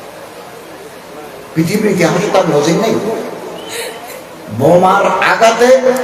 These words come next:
মানুষ আকাশে উড়ে যাচ্ছে, বিল্ডিং তো নাই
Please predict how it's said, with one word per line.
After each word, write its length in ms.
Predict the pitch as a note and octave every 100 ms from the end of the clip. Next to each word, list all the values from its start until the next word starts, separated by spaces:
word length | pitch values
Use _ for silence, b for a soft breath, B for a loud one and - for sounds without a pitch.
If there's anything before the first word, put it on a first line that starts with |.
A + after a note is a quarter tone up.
| -
মানুষ 360 | D#3+ F3 G3+ -
আকাশে 500 | G#3 E3+ G#3+ G#3 G3+ G#3 - G#3 - - G#3+
উড়ে 160 | F#3
যাচ্ছে, 320 | F3+ G3 F#3 G3 F#3+ G3 G3+ G#3+ G#3 G3+ F#3+ - - - - - G3+ - -
বিল্ডিং 420 | G3 B3+ D#4 - -
তো 120 | -
নাই 260 | C4 -